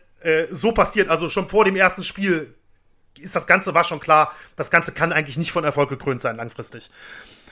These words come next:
Denn, ähm, schon allein durch die Gerüchte, die sich mittlerweile, ja, ich hatte es angesprochen, schon die Presse hatte irgendwie Wind davon gekriegt, dass irgendwas nicht stimmt zumindest.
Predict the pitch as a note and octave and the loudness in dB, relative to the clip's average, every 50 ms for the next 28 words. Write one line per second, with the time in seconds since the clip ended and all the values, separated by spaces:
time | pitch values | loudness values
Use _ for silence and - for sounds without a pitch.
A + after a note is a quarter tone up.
0 | - - - - - - - - _ - _ _ - E3 E3 E3 E3 E3 D#3+ E3+ | -20 -20 -20 -20 -20 -20 -20 -20 _ -20 _ _ 8 8 8 8 6 0 -2 0
1 | D#3 E3 D#3 D#3+ D#3+ D#3 D#3+ - - _ - - - G#3 F#3 F#3 G#3+ G#3+ G#3 - | 4 4 6 4 4 2 -2 -10 -16 _ -8 -4 0 2 6 6 6 6 6 2
2 | - - F3+ D3 C#3 B2+ - D#4 - - - D3+ E3 G#3 G#3+ - - C3+ E3 D3+ | 0 -2 -2 -2 2 6 6 6 6 6 4 4 4 4 2 0 -4 -8 -6 -6
3 | E3 D#3 - G3+ - F3 E3 E3+ E3+ F3 F3+ F3 F3 F3 F3 E3+ - - _ _ | -6 -4 -4 2 4 6 8 10 10 10 10 10 10 8 8 4 0 -8 _ _
4 | _ _ _ D3+ D#3+ D#3 - - E3+ - C#3 D#3 F3 F3 - - F#3+ E3 F3+ E3 | _ _ _ -2 -2 -2 -2 -4 -4 -4 -2 -4 -4 -4 0 0 0 0 0 -2
5 | C#3 D#3+ D3 D3 - - G3 G3+ - G3 E3+ D#3+ - - D#3+ E3 - D#3+ - F#3+ | -4 -4 -6 -6 0 0 0 2 4 2 2 2 2 -2 -4 -2 -2 -2 0 0
6 | G#3+ G3 F#3 F#3 - G3+ A3 G#3+ - G3 D#3 F#3+ G3 F#3 E3 - G#3 F#3+ - D3+ | 0 0 -2 -4 -4 -4 -4 -2 0 -2 0 0 -2 -6 -4 -6 -6 -6 -6 -10
7 | - - B3 A#3+ C#4 G#3 F#3+ E3+ F3+ - - D#3+ - - - - A#3+ B3 C4 - | -10 -6 -4 -2 -2 -2 -2 -4 -4 -4 -4 -6 -6 -6 -4 0 0 0 0 -2
8 | - - - C#3 C#3 C#3+ D3+ F#3+ F#3+ - | -6 -12 -10 -6 -6 -2 -2 -2 -4 -4